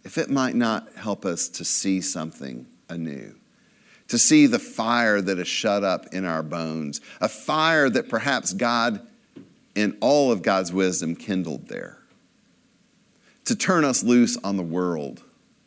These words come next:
not as angry people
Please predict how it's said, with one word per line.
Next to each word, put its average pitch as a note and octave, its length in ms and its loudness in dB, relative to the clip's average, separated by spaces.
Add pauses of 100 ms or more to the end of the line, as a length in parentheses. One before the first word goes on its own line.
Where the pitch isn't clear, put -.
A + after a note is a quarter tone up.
(880)
not D3+ 240 4
as B2+ 240 2
angry C3+ 420 6
people B2+ 540 4